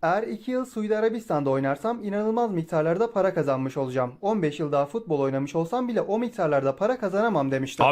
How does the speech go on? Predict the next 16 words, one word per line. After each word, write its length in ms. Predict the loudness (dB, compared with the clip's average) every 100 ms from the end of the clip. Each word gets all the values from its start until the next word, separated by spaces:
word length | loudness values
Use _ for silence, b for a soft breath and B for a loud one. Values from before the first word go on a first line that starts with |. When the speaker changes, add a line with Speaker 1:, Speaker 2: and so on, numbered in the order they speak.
| 6
Speaker 1:
Artık 60 | 6
Speaker 2:
doğru 260 | 6 6
Speaker 1:
o 40 | 4
Speaker 2:
söylüyor 500 | 6 6 6 4 6
bu 160 | 6
arada 260 | 6 6 6
ya. 300 | 6 6 4
Çok 420 | 4 4 4 2
doğru 240 | 4 4
söylüyor. 440 | 2 4 4 6 4
Ya 300 | 4 2 0
bu 80 | -4
Suudi 420 | 2 2 6 6
Arabistan 580 | 6 4 0 -2 0 0
şu 200 | 2 4
anda 500 | 6 4 4 4